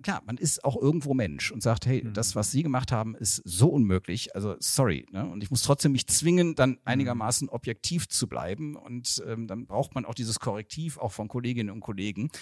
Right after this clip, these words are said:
Speaker 1: Musste man dich dann auch schon mal irgendwie, äh, zurückhalten, dass du nicht möglicherweise sogar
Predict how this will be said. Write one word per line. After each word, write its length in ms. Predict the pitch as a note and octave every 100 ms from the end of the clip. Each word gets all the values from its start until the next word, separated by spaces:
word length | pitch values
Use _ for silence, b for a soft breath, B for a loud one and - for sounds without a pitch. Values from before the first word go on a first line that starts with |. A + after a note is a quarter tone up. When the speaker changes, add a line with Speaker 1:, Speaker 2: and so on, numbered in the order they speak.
| B B
Speaker 1:
Musste 240 | B2+ C3 D#3
man 100 | E3
dich 160 | D3
dann 160 | - D3
auch 200 | G2 A#2+
schon 140 | - F3+
mal 100 | D#3
irgendwie, 520 | E3+ E3+ E3 F3 F3
äh, 240 | E3 -
zurückhalten, 960 | - - B2+ F3 - G#2+ D#3 - F3 D#3+
dass 220 | D3 D3
du 100 | -
nicht 260 | D3+ D#3 -
möglicherweise 760 | C3 F#3+ A3+ F3+ E3 B2 E3+ E3
sogar 420 | C#3+ D3 C#3+ -